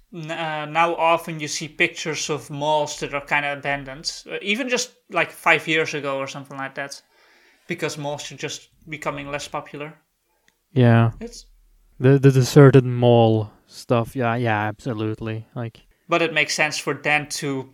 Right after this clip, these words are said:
Speaker 1: <laughs> set most of these arcs in a mall because <laughs> it's such a, it's such a great place, I guess.
Speaker 2: Yeah.
Speaker 1: But before we get into this arc completely, uh, just quickly, The Break.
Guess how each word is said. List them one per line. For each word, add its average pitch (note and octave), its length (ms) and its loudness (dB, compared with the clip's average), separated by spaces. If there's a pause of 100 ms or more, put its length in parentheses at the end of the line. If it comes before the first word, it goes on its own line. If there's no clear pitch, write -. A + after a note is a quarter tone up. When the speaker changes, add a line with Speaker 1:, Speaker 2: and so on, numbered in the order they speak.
Speaker 1:
<laughs> C3+ 140 -8
set - 400 0
most D3 260 -4
of C3+ 60 -8
these C3+ 180 -8
arcs C#3+ 280 0
in D3 80 -4
a C3 40 -6
mall B2+ 380 -6
because - 540 -10 (480)
<laughs> - 580 -20
it's C#3 160 -16
such - 240 -10
a, C#3+ 240 -6
it's D#3+ 80 -10
such - 200 -10
a C#3+ 40 -20
great D3 240 -2
place, C#3 300 -8
I D3 60 -14
guess. C#3 260 -16 (600)
Speaker 2:
Yeah. D#3 260 4 (1120)
Speaker 1:
But F#3 100 -4
before A3+ 300 2
we B3 80 2
get - 420 2 (160)
into G3 340 0
this E3+ 200 -4
arc D#3+ 260 -2
completely, E3 640 -4
uh, E3 360 -2
just E3+ 200 -8
quickly, F3+ 380 0
The D3+ 100 -2
Break. F3+ 400 4